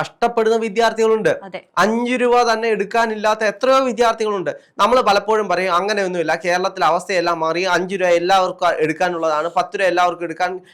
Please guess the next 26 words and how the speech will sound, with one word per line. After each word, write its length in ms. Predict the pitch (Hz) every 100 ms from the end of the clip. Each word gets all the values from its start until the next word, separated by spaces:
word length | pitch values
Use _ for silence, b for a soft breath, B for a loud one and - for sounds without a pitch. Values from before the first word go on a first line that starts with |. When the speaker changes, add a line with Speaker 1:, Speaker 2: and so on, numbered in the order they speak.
| b
Speaker 1:
കഴിയുന്ന 460 | - 180 196 208 202
പൈസയാണ്" 480 | 180 175 196 185
എന്നൊക്കെ 300 | 185 175 180
പറയും. 280 | 170 139 120 b b b
പക്ഷേ 240 | 139 - 214
ഈ 80 | 220
അഞ്ച് 360 | 156 165 175
രൂപയും 380 | 196 202 208 220
പത്ത് 280 | 196 - 202
രൂപയും 420 | 190 190 202 214
എടുക്കാൻ 480 | 175 175 - 202 214
കാശില്ലാതെ 840 | 202 165 180 196 220 196 202 202
വരുന്ന 200 | 208 220
എത്ര 320 | 220 - 269
വിദ്യാർത്ഥികളുണ്ടെന്ന് 720 | 254 226 214 214 196 196 185
അറിയാമോ? 380 | 165 147 120 - b b
അങ്ങനെയുള്ള 400 | 202 226 214 208
ഒരുപാട് 460 | 180 196 190 202 190
വിദ്യാർത്ഥികളുണ്ട്. 680 | 160 165 156 151 127 117 113 B B
രാവിലെ 540 | 160 175 208 208 208 185
തന്നെ 140 | 180
അഞ്ച് 280 | 185 170 175
രൂപ, 160 | 180 180
പത്ത് 320 | 170 - 170
രൂപ 80 | 175
എവിടുന്നെങ്കിലുമൊക്കെ 760 | 170 175 208 226 220 208 196